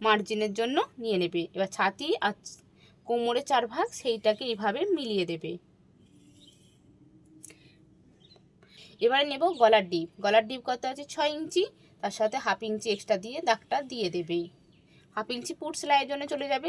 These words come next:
সেই জন্য এখানে হাফ ইঞ্চি এক্সট্রা নিতে হবে। নিয়ে তোমরা যে কোনো গলার শেপ ড্র করতে পারো, আমি এখানে রাউন্ড শেপ দিয়েছি। আমরা পয়েন্টের মাপ, পয়েন্টে আছে কত, নয় ইঞ্চি, একদম ওপর থেকে পয়েন্টের জন্য দাগ দেবে, পয়েন্ট যা আছে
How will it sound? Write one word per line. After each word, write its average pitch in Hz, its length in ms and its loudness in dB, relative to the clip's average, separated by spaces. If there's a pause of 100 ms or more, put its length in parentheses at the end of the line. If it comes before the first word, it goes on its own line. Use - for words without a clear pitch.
(100)
সেই 240 160 -4
জন্য 220 180 -2
এখানে 277 180 -8
হাফ 269 260 -6
ইঞ্চি 226 240 -2 (140)
এক্সট্রা 240 260 -6
নিতে 190 240 -6
হবে। 175 200 -2 (480)
নিয়ে 254 240 -2 (360)
তোমরা 208 300 -4
যে 220 80 0 (100)
কোনো 262 180 -2 (720)
গলার 190 340 0
শেপ 440 160 -4 (120)
ড্র 220 80 6 (120)
করতে - 240 -6
পারো, 175 220 -4
আমি 202 140 -4
এখানে 262 180 -4 (100)
রাউন্ড 202 280 2
শেপ 185 140 -2 (100)
দিয়েছি। 180 360 -2 (260)
আমরা 220 280 0 (540)
পয়েন্টের 247 460 2
মাপ, 175 160 -2 (200)
পয়েন্টে 254 340 4
আছে 285 220 -4
কত, 269 160 -2 (340)
নয় 247 200 0
ইঞ্চি, 269 260 -4 (320)
একদম - 300 2 (180)
ওপর 269 220 -4 (160)
থেকে 277 300 -6 (200)
পয়েন্টের 233 400 0
জন্য 233 140 -2 (100)
দাগ 196 120 4 (140)
দেবে, 226 220 0 (220)
পয়েন্ট 302 300 2 (100)
যা 233 180 6
আছে 277 200 -4